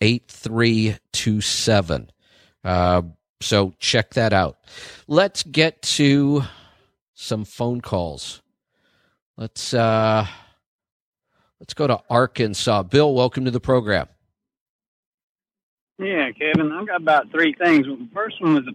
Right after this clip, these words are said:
Speaker 2: fast. I just had one put on yesterday.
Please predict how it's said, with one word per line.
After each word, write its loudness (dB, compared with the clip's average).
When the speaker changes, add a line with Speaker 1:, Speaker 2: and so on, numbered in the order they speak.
Speaker 2:
fast. 2
I -4
just -6
had 2
one 0
put -2
on 2
yesterday. 0